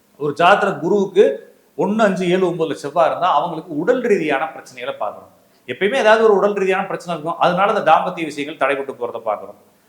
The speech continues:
அதுக்கடுத்து செவ்வாய் என்ற கிரகம் நான்கு மூலைகளிலும் இருப்பது,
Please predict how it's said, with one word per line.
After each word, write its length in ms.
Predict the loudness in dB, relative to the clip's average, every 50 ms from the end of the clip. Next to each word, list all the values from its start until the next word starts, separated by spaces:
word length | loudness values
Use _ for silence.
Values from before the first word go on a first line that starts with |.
| _ _ 0 2
அதுக்கடுத்து 500 | 2 4 6 4 4 4 4 0 -4 -4
செவ்வாய் 520 | -2 0 0 0 4 8 8 8 8 8
என்ற 240 | 6 2 0 -2 -2
கிரகம் 380 | 0 -2 0 -2 -2 -4 -2
நான்கு 420 | 0 4 4 4 4 2 -2 -8 -8
மூலைகளிலும் 640 | -8 -4 -2 0 0 0 0 0 -2 -2 -4 -8
இருப்பது, 460 | -10 -12 -14 -14 -14 -12 -12 -14 -16